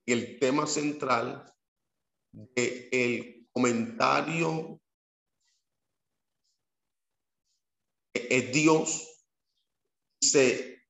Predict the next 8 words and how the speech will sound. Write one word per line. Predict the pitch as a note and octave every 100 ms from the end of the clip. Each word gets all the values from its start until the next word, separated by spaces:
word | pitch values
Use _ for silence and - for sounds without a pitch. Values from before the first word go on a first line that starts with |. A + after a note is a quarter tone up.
| -
ya | B2+
desarrollando | D#3+ D#3+ E3 D#3 D3+ C#3+ D3 C#3 A#2+ -
en | B2+ B2+
esa | B2 B2 C#3+
relación | D3 C#3+ C3+ - C3+
de | C#3 C#3
Dios | B2+ C#3 - _ _
con | D#3 D#3+